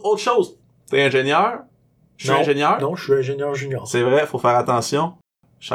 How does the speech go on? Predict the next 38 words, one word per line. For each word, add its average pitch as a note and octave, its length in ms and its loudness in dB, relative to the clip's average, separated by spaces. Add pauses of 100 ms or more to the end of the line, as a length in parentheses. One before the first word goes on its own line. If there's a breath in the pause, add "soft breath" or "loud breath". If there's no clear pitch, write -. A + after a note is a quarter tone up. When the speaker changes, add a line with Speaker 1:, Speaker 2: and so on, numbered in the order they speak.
Speaker 1:
out B2 160 4
à C3+ 60 2
Loïc. A#2+ 440 2
Speaker 2:
Loïc, D#3+ 380 2 (500)
shout D3+ 140 -2
out. F3 680 0
Speaker 1:
Donc, D3 300 0
euh, C#3+ 160 2
là-bas, E3 640 -2
euh, B2 180 0
Speaker 2:
Dédicace. E3 580 0
Speaker 1:
il B2+ 80 -4
y B2+ 40 4
a, B2 160 0
il C3+ 60 -4
y C3+ 60 2
a, - 20 2
euh, A#2 300 2
pour C3+ 180 2
accélérer C#3+ 520 2
le G#3+ 80 -8
processus E3+ 460 -4
aux E3 120 4
caisses, F#3 420 0
tout G#3+ 160 0
est F#3 40 2
identifié C#3+ 400 0
avec D#3 60 -4
des B2+ 160 0
puces E3+ 220 0
R C3+ 280 4
F B2 100 -12
I C3 60 -6
D. E3 260 4
Speaker 2:
Ça, - 180 -2
c'est - 180 0
incroyable. G#2+ 400 -6
Speaker 1:
Donc, D#3 360 2